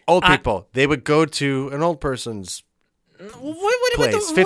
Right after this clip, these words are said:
Speaker 1: Fifty-five plus
Speaker 2: your neighbor
Speaker 1: communities.
Speaker 2: or whoever it, that is an
Speaker 1: Fifty-five plus
Speaker 2: old per-
Speaker 1: community. It doesn't matter. I'd rather go to a
Speaker 2: Well, they
Speaker 1: fifty-five plus
Speaker 2: can't, they,
Speaker 1: community.
Speaker 2: they can't get in those. A lot of 'em.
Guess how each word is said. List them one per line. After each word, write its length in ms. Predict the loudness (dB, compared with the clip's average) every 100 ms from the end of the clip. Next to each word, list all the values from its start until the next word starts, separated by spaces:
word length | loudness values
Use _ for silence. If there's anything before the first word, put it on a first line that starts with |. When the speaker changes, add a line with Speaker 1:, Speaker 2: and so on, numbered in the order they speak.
| 4
Speaker 1:
Fifty-five 300 | 6 6 6
plus 160 | 4 4
Speaker 2:
your 100 | 6 6
neighbor 160 | 6
Speaker 1:
communities. 300 | 6 4 0
Speaker 2:
or 200 | 2 2
whoever 360 | 4 4 4 0
it, 60 | 2
that 120 | 4
is 60 |
an 40 | 6 4
Speaker 1:
Fifty-five 360 | 4 6 6
plus 180 | 6 4
Speaker 2:
old 60 | 4
per- 40 |
Speaker 1:
community. 400 | 2 -2 -4 -8 -16
It 120 | -6
doesn't 240 | -6 -4
matter. 140 | -8 2
I'd 180 | 4 8
rather 180 | 6 8
go 120 | 4
to 60 |
a 40 | 2
Speaker 2:
Well, 0 |
they 40 |
Speaker 1:
fifty-five 400 | 0 -2 2 4
plus 60 | 6
Speaker 2:
can't, 120 | 4
they, 60 | 0
Speaker 1:
community. 300 | 0 2 2
Speaker 2:
they 80 |
can't 220 | 0 -4 -2
get 100 | -4
in 120 | -2
those. 380 | -6 -10 -18 -14
A 40 | -8
lot 200 | -6 -6
of 100 | -10
'em. 220 | -18 -20